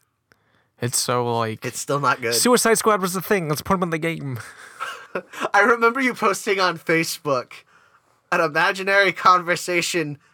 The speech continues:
Speaker 2: between the designer and someone else, like, about, like, "Oh, how can we make the Joker edgier than Suicide Squad?" Designer, hold my beer.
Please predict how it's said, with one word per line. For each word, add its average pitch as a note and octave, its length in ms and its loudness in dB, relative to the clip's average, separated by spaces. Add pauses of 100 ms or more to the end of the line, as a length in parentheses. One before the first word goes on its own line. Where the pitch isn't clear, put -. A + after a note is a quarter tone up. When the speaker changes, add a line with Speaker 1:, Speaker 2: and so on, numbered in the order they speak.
(120)
Speaker 2:
between E3+ 380 -4
the D#3 80 -2
designer C3+ 880 -2 (580)
and C3 240 -2
someone C#3+ 380 0
else, A2+ 340 0
like, A2+ 320 -4 (180)
about, B2+ 440 2 (920)
like, A#2 320 -4 (480)
"Oh, E3 200 2
how D#3+ 160 0
can E3+ 200 -4
we E3 120 -2
make D#3+ 260 -4
the C#3 140 -2
Joker D3+ 340 0
edgier D3 380 0
than D3 140 -2
Suicide D#3 560 0
Squad?" B2 320 -2
Designer, A#2+ 440 -2
hold D3+ 220 -2
my C#3 160 0
beer. B2 320 -2